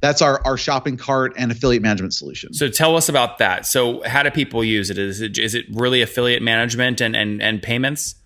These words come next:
Speaker 1: Yeah, so it's really, we specialize in anyone that has a digital product. So maybe you're running a membership site,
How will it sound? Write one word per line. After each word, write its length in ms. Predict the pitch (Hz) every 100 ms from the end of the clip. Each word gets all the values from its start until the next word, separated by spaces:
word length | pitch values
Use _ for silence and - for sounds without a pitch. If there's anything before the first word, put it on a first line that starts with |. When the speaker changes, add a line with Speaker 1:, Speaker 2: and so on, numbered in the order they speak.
| _ _ _ _ - -
Speaker 1:
Yeah, 160 | 180 170
so 160 | - 190
it's 140 | 175
really, 300 | 165 208 202
we 180 | 147 190
specialize 600 | - 196 - 180 170 147
in 120 | 151
anyone 380 | 151 175 170 165
that 100 | 139
has 220 | 151 127
a 40 |
digital 460 | 117 139 127 139 127
product. 420 | - 123 104 -
So 200 | - 123
maybe 200 | 120 131
you're 120 | 131
running 200 | 123 123
a 60 | 110
membership 460 | 135 170 160 165 -
site, 400 | 160 151 156